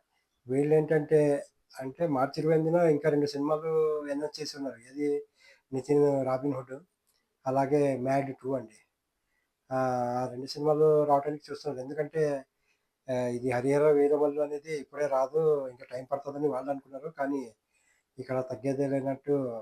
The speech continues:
ఈ ప్రొడ్యూసర్ ఎట్టి పరిస్థితుల్లో ఇరవై ఎనిమిదో తారీఖే ఆహ్, రిలీజ్ చేస్తామని చెప్తున్నారు. చూడాలి,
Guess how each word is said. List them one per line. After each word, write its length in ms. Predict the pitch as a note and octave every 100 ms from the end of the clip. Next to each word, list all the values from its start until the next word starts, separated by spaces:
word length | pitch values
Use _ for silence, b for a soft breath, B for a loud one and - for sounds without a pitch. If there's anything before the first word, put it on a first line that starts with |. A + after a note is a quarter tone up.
| G#2+ _ _
ఈ 120 | B2+
ప్రొడ్యూసర్ 480 | B2 A#2+ C3 C#3+ C3+
ఎట్టి 200 | B2+ -
పరిస్థితుల్లో 380 | C3 - - C#3
ఇరవై 200 | B2 B2+
ఎనిమిదో 200 | C3 C3
తారీఖే 380 | C3 - C#3 C3 A#2 - _ b b b b -
ఆహ్, 140 | C#3
రిలీజ్ 240 | B2 B2+ -
చేస్తామని 400 | B2+ C3+ C3 B2+
చెప్తున్నారు. 440 | - B2+ B2+ C#3+ F#3 _ _ _
చూడాలి, 400 | - A#2 B2+ B2